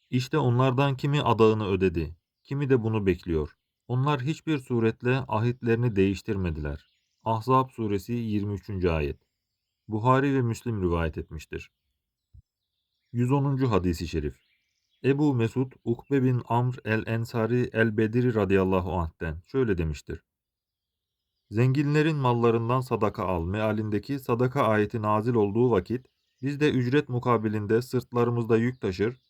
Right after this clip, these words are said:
kazancımızdan sadaka verirdik. Ashabtan bir adam geldi, pek çok şey tasadduk etti.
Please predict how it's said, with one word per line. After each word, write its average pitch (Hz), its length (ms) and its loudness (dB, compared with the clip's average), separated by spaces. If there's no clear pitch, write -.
kazancımızdan 120 720 0
sadaka 107 440 0
verirdik. 76 420 -2
Ashabtan 139 640 -4
bir 143 100 4
adam 120 300 4
geldi, 107 520 2
pek 143 240 -6
çok 131 200 -4
şey 127 200 0
tasadduk 95 480 -4
etti. 80 380 -6